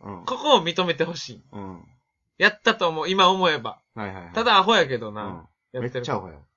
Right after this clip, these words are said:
Speaker 2: でももう俺はもうそれをよく話そうとするんやったら、
Speaker 1: うん。
Speaker 2: うん。
Speaker 1: なるほど。
Speaker 2: それに対する熱意が入った時は俺は止まらんっていう。
Speaker 1: うん。ああ、それはあるね。
Speaker 2: うん、ほんまにそうやから。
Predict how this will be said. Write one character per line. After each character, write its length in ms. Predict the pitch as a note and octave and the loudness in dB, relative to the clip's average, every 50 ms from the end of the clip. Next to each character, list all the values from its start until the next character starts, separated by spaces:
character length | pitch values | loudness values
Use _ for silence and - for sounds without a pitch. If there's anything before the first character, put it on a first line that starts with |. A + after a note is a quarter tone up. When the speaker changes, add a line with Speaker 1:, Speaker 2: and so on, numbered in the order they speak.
| _ _ _ _ _ _ _ _ | _ _ _ _ _ _ _ _
Speaker 2:
で 80 | F3 | 2
も 140 | F3+ E3 D3+ | 2 2 2
も 240 | D3 C#3+ C3+ C3+ C3 | 2 0 0 0 0
う 20 | |
俺 180 | C3 C#3+ D3+ D3+ | 0 0 0 0
は 140 | D3+ D3+ D3 | 0 0 0
も 240 | C#3 B2 B2 A#2+ A#2+ | 0 -2 -6 -6 -6
う 60 | A#2+ | 0
そ 120 | - G3 | 0 2
れ 80 | G#3+ G#3 | 2 2
を 160 | G#3 G3+ F#3 | 0 0 0
よ 200 | F3 F#3 A3+ A3+ | 2 2 0 0
く 340 | - - D3+ C#3 C3 B2+ - _ | 0 -4 -4 -4 -4 -6 -8 _
話 260 | - D3+ D3 C#3+ C#3 | -8 -6 -6 -4 -4
そ 100 | D3+ C3 | -4 -6
う 40 | - | -6
と 120 | A#2+ A2 | -8 -12
す 160 | - - C3 | -10 -10 -8
る 80 | A#2+ A2+ | -8 -8
ん 20 | |
や 80 | A2 G#2+ | -10 -12
っ 60 | - _ | -14 _
た 120 | - G#2+ | -8 -8
ら、 140 | G#2+ G#2+ G#2 | -6 -6 -8
Speaker 1:
う 40 | F#2 | -10
ん。 240 | F#2+ F2 E2 D#2 E2 _ _ _ _ _ _ _ _ _ _ _ _ _ _ _ _ _ | -12 -16 -18 -20 -20 _ _ _ _ _ _ _ _ _ _ _ _ _ _ _ _ _
Speaker 2:
う 100 | - A2 | -10 -8
ん。 20 | |
Speaker 1:
な 80 | G#2 G2+ | -6 -6
る 80 | G2 | -6
ほ 80 | G2 F#2+ | -8 -10
ど。 60 | F2+ | -6
Speaker 2:
そ 140 | F2 F#3 G3+ | -4 -2 -2
れ 100 | G#3+ G#3+ | -2 -2
に 140 | G#3 G3+ F#3+ | -2 -4 0
対 240 | G#3 A3 A3 G#3 F3 | 2 2 2 2 2
す 120 | D#3 D3 | -2 -4
る 160 | C3 A#2+ A2 A#2 B2+ - _ _ _ _ _ _ _ | -4 -4 -8 -10 -12 -14 _ _ _ _ _ _ _
熱 340 | C3+ E3 F#3+ F#3 - E3 D3 | -4 -2 -2 -2 -4 -8 -8
意 100 | B2 G#2+ | -6 -6
が 240 | G2 G#2+ G#2+ A2 - _ | -8 -12 -14 -16 -20 _
入 160 | _ - E3+ F#3+ | _ 0 0 0
っ 60 | F3+ | 0
た 180 | E3+ D#3+ A#2+ | -4 -6 -6
時 240 | - D3 C3+ B2+ C3 | -4 -6 -6 -6 -6
は 60 | A2+ | -6
俺 100 | B2 B2 | -6 -6
は 60 | A#2+ - | -6 -4
止 120 | - F#3 | -4 -2
ま 160 | F#3+ G3 F#3+ | 0 2 2
ら 140 | F#3 F3+ F3 | 2 2 0
ん 60 | F3 | -2
っ 20 | - | -4
て 120 | - A#2 | -6 -6
い 140 | A2+ A2+ A2+ | -6 -6 -10
う。 40 | G#2+ | -12
Speaker 1:
う 40 | G#2 | -14
ん。 80 | - _ _ _ _ _ _ _ _ _ _ _ | -16 _ _ _ _ _ _ _ _ _ _ _
あ 180 | - G#2 G2+ G#2 | -8 -6 -6 -6
あ、 40 | G2+ | -6
そ 140 | - F3 | -4 -2
れ 80 | E3+ E3+ | 0 2
は 120 | D#3 C3 | 2 2
あ 80 | A2 G2+ | 2 0
る 60 | G2 | -2
ね。 260 | F#2+ A#2+ A#2+ F#2+ - _ _ _ _ _ _ _ _ _ _ _ _ _ _ _ _ _ _ _ _ _ _ | -4 -4 -6 -6 -8 _ _ _ _ _ _ _ _ _ _ _ _ _ _ _ _ _ _ _ _ _ _
Speaker 2:
う 240 | - E3+ E3 F3 F3 | -20 -16 -10 -8 -6
ん、 40 | D#3+ | -4
ほ 120 | E3+ F#3 | -2 -4
ん 80 | F#3+ G3 | -2 0
ま 120 | G3+ G3+ | 0 0
に 100 | G3+ G3+ | 0 0
そ 260 | F#3+ - A3 G#3+ G3 D#3+ | 0 0 2 2 4 2
う 20 | |
や 100 | A#2+ A2 | 0 0
か 120 | A2 A2 | -4 -8
ら。 320 | G#2 G#2 G2+ G2+ G#2 A2 | -8 -8 -10 -10 -12 -16